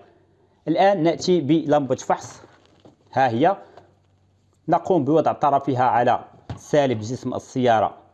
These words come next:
بهذا الشكل، ثم نتوجه للسيارة ونقوم بوضع الكونتاك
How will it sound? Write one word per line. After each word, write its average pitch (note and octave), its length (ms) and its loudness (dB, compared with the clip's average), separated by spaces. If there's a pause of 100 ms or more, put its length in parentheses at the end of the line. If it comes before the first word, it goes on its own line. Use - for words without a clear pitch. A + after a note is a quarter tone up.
(240)
بهذا A2 200 0
الشكل، A3 380 -2 (2000)
ثم F3 380 2
نتوجه D#3 460 -2
للسيارة C#3+ 560 0
ونقوم C#3 440 0
بوضع C3 300 0
الكونتاك A2+ 560 -4